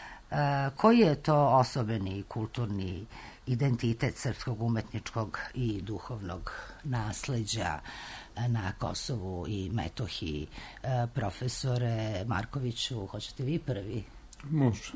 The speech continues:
Speaker 2: svejedno, ali evo, ako ste me već tako najavili, samo sam htio na početku da pomenem, vi ste skoro ispravno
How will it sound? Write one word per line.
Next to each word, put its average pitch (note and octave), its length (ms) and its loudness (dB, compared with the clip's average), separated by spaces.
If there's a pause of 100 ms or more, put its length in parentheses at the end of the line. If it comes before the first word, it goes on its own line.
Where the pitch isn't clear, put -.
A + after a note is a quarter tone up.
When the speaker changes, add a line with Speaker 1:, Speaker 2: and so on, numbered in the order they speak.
Speaker 2:
svejedno, C3 580 8 (460)
ali A#2 340 0 (760)
evo, A2+ 260 2
ako A2 140 -4
ste - 160 -4
me G#2+ 80 2
već B2 220 2
tako B2+ 260 0
najavili, C#3+ 480 4
samo E3 200 4
sam C#3+ 160 2
htio D3 360 4
na C#3 100 4
početku - 520 4
da B2 100 4
pomenem, D#3 580 4
vi D#3 120 8
ste C3+ 320 6 (320)
skoro D3 320 6
ispravno A#2 540 8